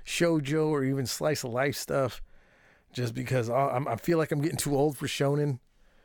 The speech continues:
There's too much going on. Uh, I've already got two shonens under my belt. I figure I'll just watch some, some, some, uh, uh, limited run,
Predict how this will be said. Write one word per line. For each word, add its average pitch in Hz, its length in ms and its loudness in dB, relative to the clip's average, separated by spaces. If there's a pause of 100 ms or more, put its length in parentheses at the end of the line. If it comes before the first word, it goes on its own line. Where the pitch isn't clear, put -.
(140)
There's - 100 -18
too 156 140 2
much 143 180 0
going 143 260 2
on. 139 400 2 (800)
Uh, 120 340 0 (340)
I've 120 80 -4
already 139 180 2
got 139 220 -2
two 151 140 0
shonens 143 440 0
under 139 140 2
my 135 140 0
belt. 135 280 0
I 127 60 -4
figure 127 320 0
I'll 123 60 0
just 120 200 -8
watch 120 240 -4
some, 110 140 -8
some, 107 600 -10 (960)
some, 123 400 0
uh, 117 140 -2 (100)
uh, 120 140 0
limited 147 400 2
run, 143 480 2